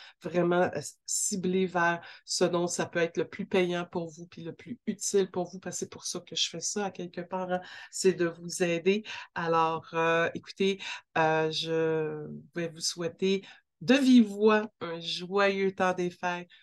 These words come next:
Prenez soin de vous, prenez soin des gens que vous aimez, euh, soyez prudents, puis j'ai déjà hâte de vous retrouver le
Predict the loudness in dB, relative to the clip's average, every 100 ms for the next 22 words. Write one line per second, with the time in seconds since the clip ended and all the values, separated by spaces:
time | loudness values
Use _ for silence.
0 | _ _ 2 6 6 4 0 -2 -4 -6
1 | -8 -12 _ -6 0 0 -2 -4 -4 -2
2 | -2 -2 -4 -4 -2 0 0 -2 -6 -20
3 | -20 _ -4 0 0 0 0 0 -2 -2
4 | -6 -6 0 2 2 0 -14 -20 _ -4
5 | -2 0 0 2 0 0 0 -2 -2 -4
6 | -2 -4 -4 -8 -4 -2 0 -2 -8 -14
7 | -10 -2 -2